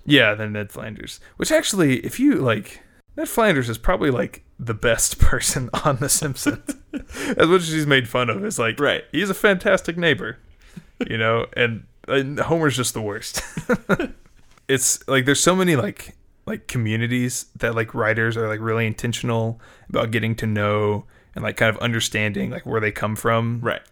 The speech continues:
Speaker 1: And, like, really trying to, like, honor all that kind of stuff. And none of that happens. Like, I, I think,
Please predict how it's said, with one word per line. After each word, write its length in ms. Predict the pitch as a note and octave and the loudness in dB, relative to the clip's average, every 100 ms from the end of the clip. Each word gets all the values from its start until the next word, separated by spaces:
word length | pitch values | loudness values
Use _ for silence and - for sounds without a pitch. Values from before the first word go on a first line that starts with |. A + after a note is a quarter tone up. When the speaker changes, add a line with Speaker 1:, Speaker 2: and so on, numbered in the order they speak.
| - | -8
Speaker 1:
And, 240 | B2 A2 | -6 -4
like, 180 | G#2+ A2+ | -6 -8
really 320 | - B2+ A2 A2 | -2 0 2 2
trying 240 | - G#2+ | 0 -4
to, 200 | G#2+ G#2+ | -4 -6
like, 240 | B2+ A#2 - B2 | -6 -8 -6 0
honor 840 | A#2+ A#2 A#2 A2+ A2+ A2+ A2+ - - - | 2 2 2 2 2 0 -4 -8 -14 -6
all 120 | A#2+ | -4
that 120 | A2+ | -4
kind 160 | - A2+ | -6 -8
of 80 | A2+ | -6
stuff. 420 | - A#2+ - - - - - - - - | -6 -6 -10 -20 -20 -20 -20 -20 -16 0
And 560 | A2+ G#2 G2+ G#2 G#2 - - - | 2 4 2 0 -4 -8 -16 -8
none 420 | B2+ C#3 C#3 B2 | -4 2 4 4
of 120 | A2 | 2
that 280 | A2 - - - _ _ _ - - | 0 -4 -10 -20 _ _ _ -18 -10
happens. 440 | G#2+ A2 - - | -8 -8 -10 -8
Like, 140 | F2+ - | -8 -2
I, 240 | C#3+ D3+ | 2 4
I 40 | |
think, 400 | C3+ - F2+ - | 2 0 -4 -6